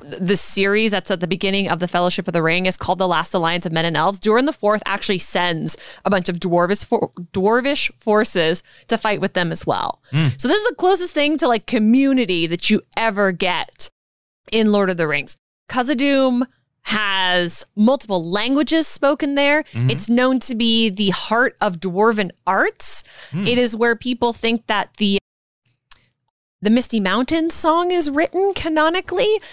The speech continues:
Speaker 1: and the people there are so in love with their leaders that they actually rename themselves Durin's folk.
Speaker 2: Okay.
Speaker 1: And some examples in Lord of the Rings time of Durin's folks or descent, direct descendants are Gimli, son of Gloin,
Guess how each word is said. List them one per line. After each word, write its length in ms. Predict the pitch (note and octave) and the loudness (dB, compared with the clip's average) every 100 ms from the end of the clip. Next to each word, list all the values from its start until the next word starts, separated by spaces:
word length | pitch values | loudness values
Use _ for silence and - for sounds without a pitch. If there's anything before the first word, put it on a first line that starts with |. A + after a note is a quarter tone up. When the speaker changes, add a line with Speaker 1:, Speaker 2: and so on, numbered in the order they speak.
| - - | -14 -4
Speaker 1:
and 180 | B3 C4 | 0 0
the 60 | |
people 320 | C4 C#4+ F#4 F#4 | 0 -4 0 2
there 260 | D4+ C4+ | 2 2
are 140 | A#3 A3+ | 0 -2
so 800 | - - A#3+ B3 B3 A#3+ A#3+ A3+ _ _ _ _ _ _ _ - | -4 -2 2 4 4 2 0 -4 _ _ _ _ _ _ _ -2
in 320 | B3 C4 B3+ | 2 4 2
love 720 | G3 G3+ A3 C4+ A3+ F#3+ F#3+ | 0 0 2 2 2 0 -2
with 260 | - G#3 G#3 | -2 -2 0
their 180 | A3 G3+ | 0 0
leaders 500 | G3 B3 A3 F#3+ F#3 | 0 0 2 0 0
that 140 | G3 | -2
they 80 | G#3 | -2
actually 340 | F3+ A3 C4+ A3+ | -2 -2 -2 0
rename 460 | G#3 G#3+ G#3 G3+ | 0 2 2 0
themselves 360 | G#3 G#3 G3+ F#3+ | 0 0 -2 -2
Durin's 600 | E3+ G3 G3+ G3 F3 - | 0 2 4 2 -2 -6
folk. 760 | - G#3+ G3 - - - - - _ _ _ | -4 0 0 0 -8 -14 -16 -20 _ _ _
Speaker 2:
Okay. 240 | C3+ E3+ F#3+ _ _ - | -2 -2 -4 _ _ -4
Speaker 1:
And 180 | A#3 | -2
some 140 | B3 B3+ | 0 0
examples 500 | A3 B3 C4+ D4 B3 | 0 0 2 0 2
in 120 | A#3 | 2
Lord 140 | G#3+ | 2
of 60 | G#3+ | 2
the 40 | |
Rings 220 | G#3 G#3+ - | 2 0 0
time 220 | C4+ C4+ | 0 2
of 160 | B3 | 0
Durin's 400 | G#3+ A#3 A#3+ A#3+ | 0 2 2 0
folks 360 | - A#3 A#3+ - | 0 0 2 0
or 60 | A3 | 0
descent, 420 | G3+ - G3+ G3+ | 0 -2 -2 0
direct 200 | G#3+ G#3 | 0 0
descendants 480 | G#3 - G#3+ G#3+ - | -2 -2 0 0 0
are 180 | F#3 E3+ | -2 -2
Gimli, 360 | B3 D4+ D4 | 0 2 2
son 200 | C#4 C4+ | 2 0
of 100 | B3 | 0
Gloin, 260 | A3 A#3 | 2 4